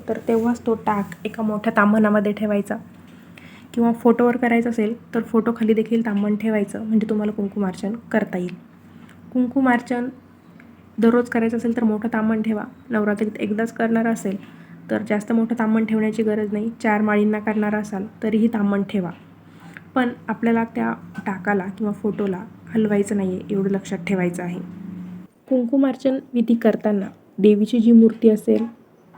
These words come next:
ती घ्यायची आणि पळीने पाणी घालून ते शुद्ध करून घ्यायचं. पण नवरात्रीत आपण देवघटी वाचलेल्या असतात, त्याच्यामुळे त्यांना आंघोळ घालत नाही, तर ही स्टेप आपल्याला स्किप करायची आहे. देवीजवळ धूप दीप आपण लावलेलेच असतात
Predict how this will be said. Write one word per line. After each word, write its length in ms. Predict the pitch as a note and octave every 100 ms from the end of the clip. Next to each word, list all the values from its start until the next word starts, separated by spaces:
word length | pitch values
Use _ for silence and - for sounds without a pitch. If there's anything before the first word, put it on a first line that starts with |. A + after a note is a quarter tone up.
| - -
ती 80 | A3
घ्यायची 420 | A3 G#3 A3 A#3+ - - - - A3
आणि 160 | A3+
पळीने 380 | A#3 A#3 A3+ A#3
पाणी 280 | A#3 A3+ A3
घालून 220 | A3 G#3 G#3
ते 80 | A3+
शुद्ध 300 | A3+ G#3+ G3
करून 320 | G#3+ A#3 G#3+
घ्यायचं. 280 | G3+ G3+ F#3
पण 120 | G#3+
नवरात्रीत 600 | G#3+ G#3+ G#3 G#3 - G3+ -
आपण 320 | G#3+ - G#3 G#3+ - - -
देवघटी 520 | G#3 G#3 G#3+ A3 A#3 A#3
वाचलेल्या 520 | A3+ - G#3+ G3+ G3
असतात, 220 | - G#3+
त्याच्यामुळे 420 | - G#3 G#3 G#3
त्यांना 260 | G#3+ G3+ G3+ -
आंघोळ 300 | G#3+ G3 F#3+
घालत 280 | G3 F#3 F3
नाही, 160 | F3 - - - - _ A#3+
तर 180 | G#3 - - -
ही 80 | B3
स्टेप 280 | - A#3 A3
आपल्याला 340 | G#3+ G3+ A3+
स्किप 320 | A#3 - A3+
करायची 360 | - G3+ F3+ F3
आहे. 160 | E3+ E3+ - - - - - - - _ - - - - - - -
देवीजवळ 720 | G3+ A#3 A3+ A3+ A3 A3 A3 - - G3+
धूप 200 | G#3 G3+ A3
दीप 200 | G3+ -
आपण 280 | - G3+
लावलेलेच 520 | G3 F#3 F#3 F#3+ G3 G3+
असतात 320 | F#3+ -